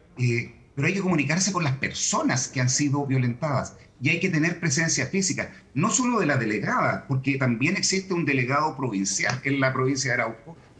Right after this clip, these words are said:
que pareciera ser virtual. Entonces, eh, como le digo, yo respaldo que el gobierno quiera dialogar, lo respaldo absolutamente y voy a estar siempre colaborando en eso.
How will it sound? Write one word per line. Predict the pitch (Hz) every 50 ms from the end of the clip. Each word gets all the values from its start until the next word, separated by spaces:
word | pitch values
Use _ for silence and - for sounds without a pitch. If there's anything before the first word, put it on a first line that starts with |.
| - - -
que | 143 156 165 190 185 - - - - - - - - - - - - - - - -
pareciera | - 120 120 - - 160 156 156
ser | 131 - 160 143
virtual. | 127 139 131 - - 214 214 175 131 127
Entonces, | 127 123 131 165 131 - 170 - - - - - - - _ -
eh, | 139 131 127 127 127 - - - - - - -
como | - 131 135
le | 143 165
digo, | 175 147 135
yo | 131 127 135
respaldo | - 143 131 - - 123 123 131 147
que | 156
el | 160 156
gobierno | 165 160 165 165 170 170 170 -
quiera | 170 165 160
dialogar, | 160 160 156 156 151 143 156 165 180 - - - - -
lo | 123 123
respaldo | 120 120 131 - 143 143 147 - -
absolutamente | 139 131 127 - - 135 165 175 190 190 196 190 196 147 - -
y | 147 135 151 147 - - - -
voy | 120 113 139 147 147
a | 135
estar | 127 - - 160 165 - - -
siempre | - - - - 220 247 240 - 220 208
colaborando | 202 202 190 190 190 196 196 196 190 196
en | 202
eso. | 190 - - - 92